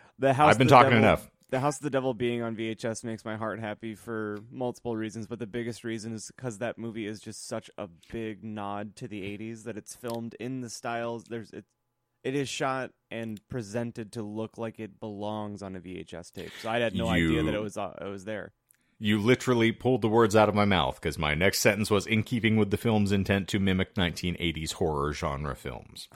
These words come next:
Speaker 1: So, the, if you guys haven't seen that movie, you should watch it. Ty West is one of my favorite horror directors, uh, until
Speaker 2: Okay.
Speaker 1: Ari Aster.
Speaker 2: Fantastic.
Speaker 1: Yeah.
Speaker 2: Uh,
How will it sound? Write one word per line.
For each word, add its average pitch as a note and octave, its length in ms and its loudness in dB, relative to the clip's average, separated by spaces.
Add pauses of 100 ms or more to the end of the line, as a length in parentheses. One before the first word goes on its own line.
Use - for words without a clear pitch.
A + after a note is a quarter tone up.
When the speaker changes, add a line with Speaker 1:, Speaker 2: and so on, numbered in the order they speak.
Speaker 1:
So, - 380 -8 (300)
the, D3 420 -4
if D3+ 120 -2
you E3 60 0
guys E3 200 0
haven't F3 180 -4
seen B2 240 -4
that B2+ 140 -4
movie, C3 340 -6
you A2 200 -12
should A2 160 -12
watch G#2 340 -6
it. G#2 160 -8 (120)
Ty C3+ 220 -2
West A#2+ 320 -6
is A#2 100 -12
one A#2+ 100 -8
of A#2 60 -8
my A2+ 120 -8
favorite A2 380 -8
horror G#2+ 220 -6
directors, G#2 560 -10
uh, G2 220 -4
until C3 360 -2
Speaker 2:
Okay. D#4+ 120 0
Speaker 1:
Ari D#4 160 2
Aster. G2+ 420 -8 (1700)
Speaker 2:
Fantastic. A#3 600 4
Speaker 1:
Yeah. F2 120 -16 (560)
Speaker 2:
Uh, A#2+ 440 10